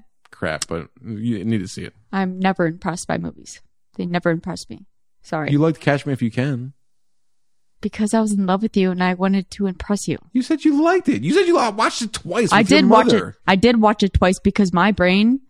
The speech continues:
Speaker 2: does not remember movies. I could watch a movie and not remember it the
Speaker 1: Wow.
Speaker 2: next day.
Speaker 1: We're gonna circle back to that
Speaker 2: So I
Speaker 1: after the
Speaker 2: watched it
Speaker 1: podcast, but
Speaker 2: twice
Speaker 1: go
Speaker 2: so
Speaker 1: ahead.
Speaker 2: that I could have a conversation with you and be like, "Oh," and you'd be like, "Oh my gosh, I love this girl," because
Speaker 1: Okay, yeah,
Speaker 2: anyway,
Speaker 1: continue.
Speaker 2: just kidding.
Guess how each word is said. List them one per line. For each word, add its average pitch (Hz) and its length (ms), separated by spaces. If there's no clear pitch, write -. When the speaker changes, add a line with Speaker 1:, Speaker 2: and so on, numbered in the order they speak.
Speaker 2:
does 190 180
not 196 220
remember 185 400
movies. - 580
I 196 80
could 196 160
watch 208 240
a 320 40
movie 226 420
and 202 140
not 220 160
remember 208 340
it 196 80
the - 60
Speaker 1:
Wow. - 60
Speaker 2:
next 180 220
day. 170 260
Speaker 1:
We're 117 200
gonna 147 200
circle 110 260
back 113 260
to - 80
that 127 320
Speaker 2:
So 220 180
I 202 60
Speaker 1:
after - 100
the 196 40
Speaker 2:
watched 240 240
it 302 120
Speaker 1:
podcast, - 140
but - 60
Speaker 2:
twice 254 420
Speaker 1:
go 226 100
Speaker 2:
so 226 180
Speaker 1:
ahead. 220 80
Speaker 2:
that 214 140
I 208 80
could 214 140
have 208 180
a - 20
conversation 208 680
with 185 160
you 151 280
and 180 200
be 185 120
like, 180 160
"Oh," 269 480
and 190 300
you'd 190 160
be 208 60
like, 190 140
"Oh 240 60
my 247 80
gosh, 226 240
I - 20
love 196 200
this 185 120
girl," 170 160
because 180 300
Speaker 1:
Okay, 113 320
yeah, 110 100
Speaker 2:
anyway, 185 220
Speaker 1:
continue. 127 280
Speaker 2:
just 101 140
kidding. 170 220